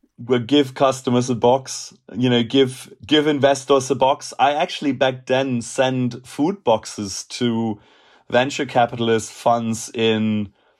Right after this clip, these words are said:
uh, in, in Berlin, uh, in Stockholm.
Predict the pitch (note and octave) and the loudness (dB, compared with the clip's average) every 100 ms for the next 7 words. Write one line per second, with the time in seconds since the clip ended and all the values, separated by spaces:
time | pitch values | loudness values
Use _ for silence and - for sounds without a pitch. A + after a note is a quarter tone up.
0 | _ _ _ - A2 G#2+ G2+ A2 - A#2 | _ _ _ 2 2 4 0 -2 -2 0
1 | G#2+ G#2+ A#2 E3 D#3+ C#3 A#2 A#2 - A2 | 2 4 4 2 0 -2 -2 -4 0 2
2 | A2 A2 A2+ A2+ A2 A2 - A#2+ A2+ B2+ | 2 0 -2 -2 -2 -4 -4 -6 -4 0
3 | B2+ B2+ B2 A#2 A2 | 2 4 2 0 -6